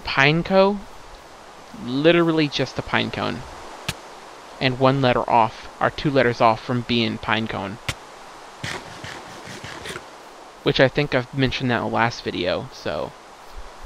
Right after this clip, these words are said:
<laughs> I repeat myself a lot.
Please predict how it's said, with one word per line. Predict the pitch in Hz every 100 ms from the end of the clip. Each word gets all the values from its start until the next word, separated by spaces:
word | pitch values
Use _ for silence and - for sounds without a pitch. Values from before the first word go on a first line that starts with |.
| - -
<laughs> | - - - - - - - - - - - - - - - - - - - - - - - - - - - - - - - - - - - - -
I |
repeat | 262 160 - 156 110
myself | 117 - 95 -
a |
lot. | 101 98 101